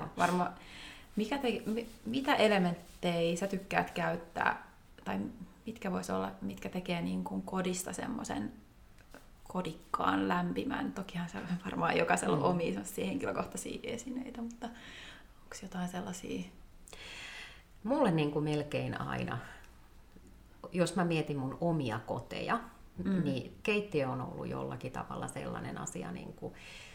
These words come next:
Speaker 2: mikä, mis-, missä on vietetty paljon aikaa.
Speaker 1: Mm.
Speaker 2: Et tavallaan niinku semmonen,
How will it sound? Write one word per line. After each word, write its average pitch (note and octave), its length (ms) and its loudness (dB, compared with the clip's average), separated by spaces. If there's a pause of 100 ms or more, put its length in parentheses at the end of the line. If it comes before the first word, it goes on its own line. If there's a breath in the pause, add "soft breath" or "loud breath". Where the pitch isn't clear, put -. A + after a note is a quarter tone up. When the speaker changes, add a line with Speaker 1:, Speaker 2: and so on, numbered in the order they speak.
(420 loud breath)
Speaker 2:
mikä, D3 380 0 (600)
mis-, D#3 220 0 (260)
missä E3 280 2
on B2+ 80 -4
vietetty - 420 -6 (120)
paljon C3+ 480 -2
aikaa. F#3 580 -2 (640)
Speaker 1:
Mm. F#3 120 6
Speaker 2:
Et F#3 160 4
tavallaan D#3 580 4
niinku C#3+ 280 -4
semmonen, C#3 640 -2